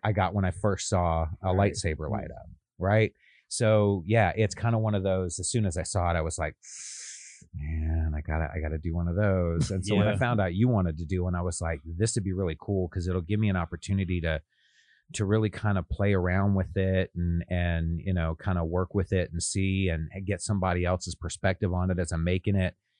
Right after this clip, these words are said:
Speaker 1: 'cause I want you to be super happy with it." And, and the nice part is they won't be identical because I'm hand making them.
Speaker 3: Right.
Speaker 1: So,
Speaker 2: Yeah.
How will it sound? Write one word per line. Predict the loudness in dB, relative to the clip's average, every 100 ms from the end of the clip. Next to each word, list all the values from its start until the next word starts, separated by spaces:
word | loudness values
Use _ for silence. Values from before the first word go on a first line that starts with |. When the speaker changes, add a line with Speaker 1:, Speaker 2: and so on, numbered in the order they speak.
| _ -2
Speaker 1:
'cause | 0
I | 2
want | 0 0 0
you | 2
to | 2
be | 2 -2
super | 0 -2 -2 -2
happy | 0 0 -2
with | -4 -4
it." | -4 -4 -8 _ _ _ _ -6
And, | -2 0 2 2 2 0 -2
and | 0 2
the |
nice | 2 2 0
part | -2 -2 0
is | -2
they | 0 0
won't | 0 0
be | 0
identical | 0 0 -2 -4 -10 -12 _ _ _ _ _ _ _ -6
because | -2 0 0
I'm | 0
hand | 0 2
making | 2 -2 -4 -10
them. | -10 -10 0
Speaker 3:
Right. | 4 6
Speaker 1:
So, | 6 4 2 -2
Speaker 2:
Yeah. | -6 -8